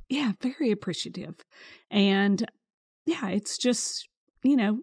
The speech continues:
shown them that, uh, somebody doesn't have to walk the same walk or look the same way or, you know,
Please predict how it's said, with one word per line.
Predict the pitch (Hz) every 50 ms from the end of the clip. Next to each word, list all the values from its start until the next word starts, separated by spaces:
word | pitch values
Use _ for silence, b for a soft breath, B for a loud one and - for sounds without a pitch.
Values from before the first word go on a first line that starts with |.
| -
shown | - - - - 226 240 247 247
them | 247 247 254 240 196 180 185
that, | 185 175 156 - _ B B B B B B B B B B B B B _ _ _ -
uh, | - - - - _ _ _ _ _ _ _ _ -
somebody | - - 269 285 277 262
doesn't | 214 240 247 220 214 233 196 -
have | - 190 247 226 220 214 - _
to | - - 247 220 214 220 220 214 214 214 202 196 208 233 240 - - _ - - - - - -
walk | - 196 214 233 240 - -
the | 233
same | 220 - 254 233 226 214 214
walk | 208 208 220 233 202 190 185 175 - - -
or | 185 185 185 180 180 185 170 120
look | 175 220 240 233 -
the | - 220
same | - - 220 208 202 202 202
way | 196 196 196 196 185 185 185 180 185 190 190 - -
or, | 208 208 202 202 202 196 196 196 190 190 - - _ _ _ _ _ _ _ _ _ _ _ _ _
you | 202 220 208 208
know, | 196 175 185 185 -